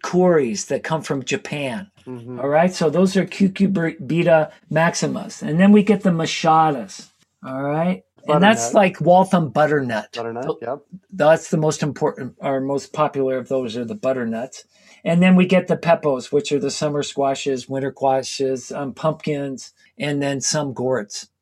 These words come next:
Speaker 2: Deb says, uh, she's impressed with the Canadian crookneck, crookneck. Grows prolifically and tastes great. And then she says, "Are you sure it is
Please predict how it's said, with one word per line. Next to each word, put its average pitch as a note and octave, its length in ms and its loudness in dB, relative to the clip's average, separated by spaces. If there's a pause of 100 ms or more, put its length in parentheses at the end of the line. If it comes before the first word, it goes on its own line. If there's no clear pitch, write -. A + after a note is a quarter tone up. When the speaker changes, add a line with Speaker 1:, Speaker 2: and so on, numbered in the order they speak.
(120)
Speaker 2:
Deb F3+ 240 -2
says, D#3+ 440 -4
uh, C#3 300 -6
she's E3+ 240 -12
impressed D#3 380 -2
with D3 120 -8
the C3+ 80 -8
Canadian C3+ 480 -8
crookneck, B2 500 -12 (260)
crookneck. C3 720 -10 (260)
Grows C#3+ 260 -2
prolifically D3 640 -8
and A#2+ 140 -14
tastes C3 280 -10
great. A#2+ 420 -14 (280)
And C3+ 100 -8
then D#3 80 -6
she G3 120 -10
says, F3+ 240 -6
"Are D3+ 160 -6
you C#3+ 160 -4
sure F3+ 580 -8
it D#3 80 -8
is C#3+ 260 -10